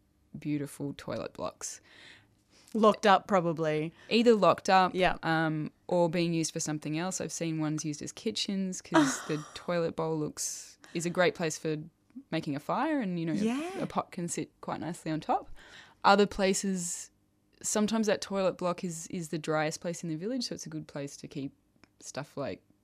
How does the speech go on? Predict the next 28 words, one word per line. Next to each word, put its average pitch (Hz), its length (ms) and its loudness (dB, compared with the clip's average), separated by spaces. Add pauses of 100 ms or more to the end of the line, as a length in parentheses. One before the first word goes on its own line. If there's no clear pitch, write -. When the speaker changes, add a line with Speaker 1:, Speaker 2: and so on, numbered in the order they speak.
(580)
Speaker 1:
cow 147 220 2
pats - 340 -4
dry 285 340 -4
because, 170 380 -8 (240)
you 160 80 -4
know, 143 60 -4
you 180 120 -4
need 170 140 -4
those 151 180 -4
for 156 140 -14
fuel. 180 340 -6 (580)
So - 120 0
there's 220 160 6
all 233 180 10
sorts 240 240 0
of 214 60 -2
Speaker 2:
That's 165 140 4
Speaker 1:
other 185 180 0
reasons 170 340 -2
that 214 60 0
people 254 320 -2
Speaker 2:
Yeah. 370 80 -4
Speaker 1:
find. - 360 -6 (200)
Speaker 2:
Yeah. 226 580 -2 (180)
Speaker 1:
Yeah. 175 260 2 (300)
So 180 540 4 (160)
this 196 220 0
approach, - 760 -2